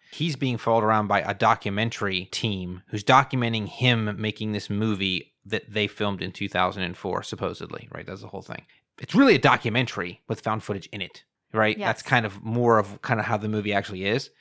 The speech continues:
Speaker 1: The actual sort of documentary isn't found, quote unquote, found footage, although they share a lot of,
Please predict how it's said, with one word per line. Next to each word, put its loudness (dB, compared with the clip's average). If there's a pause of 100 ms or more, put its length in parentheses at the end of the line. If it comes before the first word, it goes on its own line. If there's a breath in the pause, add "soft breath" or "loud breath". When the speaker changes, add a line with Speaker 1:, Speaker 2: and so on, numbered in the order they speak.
(320 soft breath)
Speaker 1:
The -10
actual 0 (140)
sort -6
of -20
documentary 0
isn't -12
found, -6
quote -8
unquote, -8
found -6
footage, -2
although 2
they -4
share -2
a -2
lot -2
of, -6